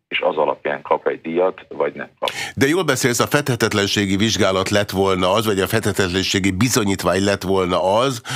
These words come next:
Speaker 2: ami egyébként ezt egyértelművé tette volna, és tudtommal ilyen fedhetetlenségi bizonyítványt akkor, ö, a fővárosi önkormányzat nem kért, de ez az én tudomásom, és az, hogy ez egyébként jogilag,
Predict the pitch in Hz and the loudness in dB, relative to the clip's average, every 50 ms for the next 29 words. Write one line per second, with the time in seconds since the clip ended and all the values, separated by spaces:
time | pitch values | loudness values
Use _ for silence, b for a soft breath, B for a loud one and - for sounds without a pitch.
0 | 135 120 107 - - 107 107 101 98 104 110 98 104 98 90 - - - 95 92 | -6 -6 -2 0 0 2 2 2 2 0 0 0 0 0 -2 -2 -2 -2 0 0
1 | 90 90 90 - - 92 92 92 87 98 101 - - 98 98 90 90 92 87 - | 0 0 -2 -2 -2 0 0 2 0 0 0 0 0 -2 0 0 0 -2 -2 -2
2 | - 95 87 85 87 85 78 85 85 - - 85 85 - - 85 80 78 90 95 | -2 -2 0 0 -2 -2 -2 -2 -2 0 -2 -2 -2 -2 -2 -2 -2 0 0 2
3 | 104 107 110 110 107 101 - - 104 98 - 101 92 92 92 95 95 95 92 90 | 2 2 2 0 0 0 -2 -2 -4 -2 0 0 0 2 2 0 2 0 0 0
4 | 85 - 95 85 - 87 80 - 87 80 85 87 85 - - 85 76 73 87 85 | 0 -2 -2 -2 -4 -4 -4 -4 -4 -2 -2 -2 -2 -2 -4 -6 -4 -4 -4 -2
5 | 82 95 87 82 - - 82 82 82 - - 104 - - - - 87 90 92 104 | 0 0 -2 -2 -2 -2 -4 -2 -2 -2 -2 -2 -2 -4 -4 -2 0 0 0 0
6 | 101 B B B B B B B - 90 95 92 90 90 - 98 95 85 90 87 | 0 B B B B B B B 0 0 2 2 0 0 -2 -2 0 0 0 0
7 | 87 - - 90 90 85 - - 85 82 82 85 87 85 - 117 85 - 95 92 | -2 -2 -2 -2 -2 -2 -2 -2 -2 -2 0 -2 -2 0 -2 -2 0 0 0 0
8 | 92 90 - - 101 101 104 117 117 - - B B B B B B - 95 87 | 0 0 -2 0 0 2 2 0 -2 -4 -8 B B B B B B 0 0 2
9 | 101 98 92 95 95 85 110 110 104 92 92 - - 101 92 104 98 98 98 95 | 2 2 2 0 0 2 2 2 2 0 0 -2 -2 0 2 2 2 2 2 2
10 | 98 - - 110 104 101 101 92 - - - 101 104 110 107 - 104 90 92 98 | 0 0 0 0 2 2 0 0 -2 -2 0 0 0 0 0 -2 -4 -2 0 0
11 | 101 95 95 98 104 104 104 113 104 82 - - 101 95 90 82 87 101 117 120 | 0 0 0 -2 0 0 0 0 -2 -2 -2 -2 -2 0 -2 -2 0 0 0 0
12 | 113 98 107 101 98 90 85 85 82 | 0 0 0 0 2 0 0 -2 -4